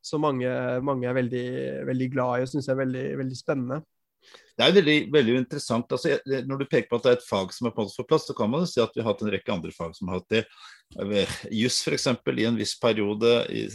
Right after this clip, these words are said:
Speaker 2: veldig sterk grad, ikke sant? Embetsmannsstaten, alt dette her.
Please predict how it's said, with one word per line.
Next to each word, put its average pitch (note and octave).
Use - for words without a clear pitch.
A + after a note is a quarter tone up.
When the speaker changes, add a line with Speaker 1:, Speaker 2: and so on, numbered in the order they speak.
Speaker 2:
veldig G#2
sterk F#2+
grad, G#2+
ikke G#2
sant? G2+
Embetsmannsstaten, F2+
alt F#2
dette F#2
her. F#2+